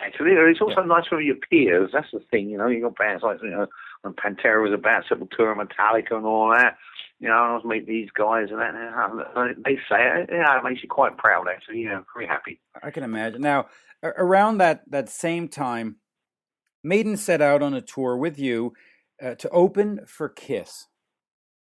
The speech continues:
Speaker 1: Yeah.
Speaker 2: What are, what are, what are your summer, some of your memories of that Kiss tour?
Speaker 1: Oh, well, I was never really into the band, to be quite honest with you.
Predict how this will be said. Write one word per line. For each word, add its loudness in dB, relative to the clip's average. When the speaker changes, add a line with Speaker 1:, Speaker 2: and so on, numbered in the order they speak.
Speaker 1:
Yeah. 0
Speaker 2:
What 4
are, 2
what -2
are, -2
what 0
are 2
your -2
summer, -2
some -6
of 0
your 0
memories -2
of -4
that -6
Kiss -12
tour? -18
Speaker 1:
Oh, 4
well, 8
I 6
was 4
never 4
really 6
into 0
the -2
band, 2
to 2
be 0
quite 4
honest 2
with 0
you. 6